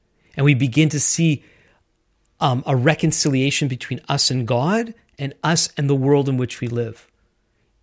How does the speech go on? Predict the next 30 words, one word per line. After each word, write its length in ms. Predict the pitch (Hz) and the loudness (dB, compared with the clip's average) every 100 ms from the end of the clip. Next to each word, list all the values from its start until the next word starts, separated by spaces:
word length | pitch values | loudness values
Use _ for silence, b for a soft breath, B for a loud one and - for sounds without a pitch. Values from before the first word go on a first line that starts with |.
| _ _ | _ _
which 160 | 135 143 | -6 -4
includes 360 | 135 - 139 | -4 0 0
our 80 | 135 | 2
relationships, 960 | 127 127 131 - 120 - 127 - - - _ _ _ _ _ _ _ | 2 2 0 0 -4 -6 -12 -16 -20 -20 _ _ _ _ _ _ _
which 160 | 135 131 | -8 -4
includes 300 | 123 151 127 | 0 0 2
our 80 | 135 | 2
relationships 640 | 131 131 127 120 127 117 | 2 0 0 -4 -6 -4
not 120 | 131 | -2
only 160 | 139 127 | 0 -2
to 100 | 120 | -2
people, 320 | 143 139 120 | -2 -2 -2
but 160 | 120 - | -4 -4
to 80 | |
the, 200 | 117 139 | -4 -4
to 200 | 139 - | -6 -6
the 100 | 120 | -4
ground 580 | 113 123 127 123 107 98 _ _ _ _ _ _ _ _ _ _ _ _ _ _ _ _ _ _ | -2 0 0 -2 -4 -8 _ _ _ _ _ _ _ _ _ _ _ _ _ _ _ _ _ _
and 220 | 151 147 | 2 2
to 160 | - 143 | 0 -4
the 220 | 127 127 | -6 -6
animals. 840 | 131 127 131 113 95 - - - _ _ _ _ _ _ _ _ _ _ _ _ _ _ _ _ | -6 -4 -4 -6 -10 -14 -18 -20 _ _ _ _ _ _ _ _ _ _ _ _ _ _ _ _
That, 320 | - 127 127 - | -14 -10 -10 -8
as 100 | 113 | -6
I 60 | 120 | -2
said, 220 | 160 123 | 0 0
there 140 | 127 | 2
is 120 | 135 | 2
a 60 | 131 | 2
place 600 | - 139 139 120 - - | 0 2 2 2 -4 -8